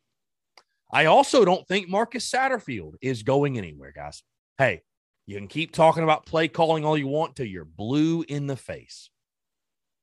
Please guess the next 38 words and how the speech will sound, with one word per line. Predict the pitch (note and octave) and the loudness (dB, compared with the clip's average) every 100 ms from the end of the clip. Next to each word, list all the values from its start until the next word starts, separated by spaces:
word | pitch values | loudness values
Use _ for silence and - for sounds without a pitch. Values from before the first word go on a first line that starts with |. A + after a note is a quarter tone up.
| _ _ _ _ _ _ | _ _ _ _ _ _
But | E2+ E2 | -18 -2
guess | C#3 - C3+ | 0 0 -2
what? | C3 F2+ | -2 -2
And | G#2 | -6
I | F2+ | -10
said | - C3+ | -6 -6
it | D3 | -4
on | D3 C#3+ | -6 -6
social | D#3 D#3 - | -4 -4 -4
media, | C#3+ D#3+ E3+ F3 - _ | -4 -4 -2 -2 -4 _
and | G2+ | -10
I'll | F#2 | -8
double | F#2 A2 C#3 D#3+ D#3 | -6 0 0 0 -4
and | G2+ | -8
triple | F2 - C#3+ D#3 | -10 -6 -6 -6
and | D#3+ E3 | -10 -10
quadruple | F3+ F#3+ D#3 A3 - A2+ | -4 -4 -2 -4 -4 -6
down | G#2+ G#2+ | -6 -4
on | B2 | -6
it | C3+ | -4
because | C3 A2+ | -4 -4
those | A2 D3 G#3+ C#4 A#3 | -4 2 4 6 2
with | D#3+ G#3+ - | 4 2 2
a | F3 F3+ | -2 -4
brain | D3 A#2 B2+ F#3 E4 F#4+ C3 F#2+ E3 - _ _ _ _ _ - | -4 -8 -4 0 2 2 -2 -6 -8 -8 _ _ _ _ _ -20
know | F2+ E3+ A#3 | -8 -2 0
what | G#3+ G3+ | 0 -2
I | G#3+ | -4
was | G#3+ G3+ | -6 -8
saying, | - C4 A3+ A#2+ - _ _ _ _ _ _ F#2 | -6 -6 -6 -8 -16 _ _ _ _ _ _ -12
okay? | F2 F#2+ C#3+ _ _ _ _ | -6 -6 -6 _ _ _ _
Because | C#3 D3+ | -2 2
I | G#3 D#4+ | 4 4
went | D4 D4+ | 4 4
on | C#4+ B3+ | 2 4
record | C4 D#4+ A#3+ | 2 2 0
and | D#3+ B2 | -2 -4
said, | B2+ G2 | -4 -4